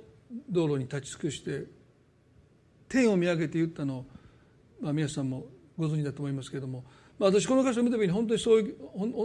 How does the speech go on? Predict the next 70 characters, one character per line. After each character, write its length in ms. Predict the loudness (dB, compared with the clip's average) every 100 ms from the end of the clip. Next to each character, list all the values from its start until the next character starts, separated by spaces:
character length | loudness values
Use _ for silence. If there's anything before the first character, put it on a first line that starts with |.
| -2 0
同 100 | 0
じ 100 | 0
気 80 |
持 140 | 0 0
ち 100 | -2
だ 120 | -2
な 180 | -2 -4
と 100 | -4
思 120 | -6
い 20 |
ま 120 | -8
す 80 | -12
ね。 180 | -14 -12 -4
も 220 | 0 0
う、 40 | -2 -6 -6 -10 -20 -20 _ _ _ _
ま 100 | 4
あ、 40 | 6
九 260 | 10 10
歳 120 | 12
で 80 | 12
す 80 | 10
か 60 | 6
ら、 60 |
ま 40 | 8
た 220 | 8 8
人 140 | 6
生 120 | 6
あ 60 | 8
る 80 | 8
わ 100 | 8
け 100 | 8
で 100 | 8
す 80 | 4
け 100 | 0
ど、 180 | -2 -4 4
で 100 | 6
も、 160 | 8
「も 40 | 6
う 20 |
私 260 | 6 2 0
は、 80 | 0
僕 200 | 0 2
は 80 |
あ 20 | 0
な 80 |
た 100 | 0
を 60 | -2
信 200 | 0 0
じ 80 | 0
な 120 | -4
い」 40 | -6
っ 20 |
て 240 | -8 -14 -14 -20 _ _ -6
神 180 | -4 -4
様 180 | -4
に 80 | -6
言 100 | -6
い 40 | -8
ま 120 | -8
し 100 | -14
た。 100 | -18 _ _ _ _ -20 -2
ナ 100 | 2
オ 60 | 4
ミ 80 |
も 100 | 4
そ 120 | 4 4
う 40 |
で 100 | 4
す 80 | -2
ね。 180 | -8